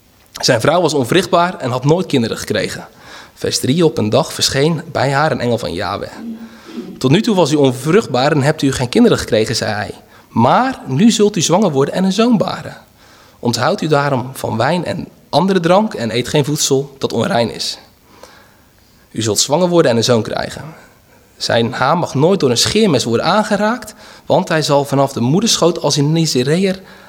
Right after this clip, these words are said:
aan God gewijd zijn. Hij,'" en dat is een belangrijke zin, 'hij zal een begin maken met de bevrijding van Israël uit de greep van de Filistijnen. Nou, dit moet toch een, eh, opmerkelijke ervaring geweest zijn voor die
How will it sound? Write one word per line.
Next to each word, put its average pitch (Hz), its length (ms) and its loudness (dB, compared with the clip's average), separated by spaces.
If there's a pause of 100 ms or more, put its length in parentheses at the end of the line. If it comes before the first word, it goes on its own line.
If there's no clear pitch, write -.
aan 123 140 -2
God - 420 -4
gewijd 156 440 -2
zijn. - 240 -8 (520)
Hij,'" 180 360 -2 (260)
en 139 80 -8
dat 120 80 -6
is 127 60 -4
een 120 60 -4
belangrijke 143 420 0
zin, 170 260 0
'hij 151 160 0
zal 156 160 2
een 117 80 2
begin 156 360 4
maken 214 460 2 (480)
met 117 140 -2
de 117 80 -6
bevrijding 165 680 0
van - 160 -8
Israël 180 480 0
uit 135 180 0
de - 60 -8
greep 170 480 0 (120)
van 156 280 0
de 139 220 0
Filistijnen. 127 800 -2 (1400)
Nou, 165 160 -6
dit 139 100 -2
moet 151 120 -4
toch 151 120 -6
een, 135 140 2
eh, 131 240 2
opmerkelijke 151 840 2 (220)
ervaring 143 500 0
geweest 113 300 -6
zijn 113 160 -8
voor 123 160 -4
die 117 240 -6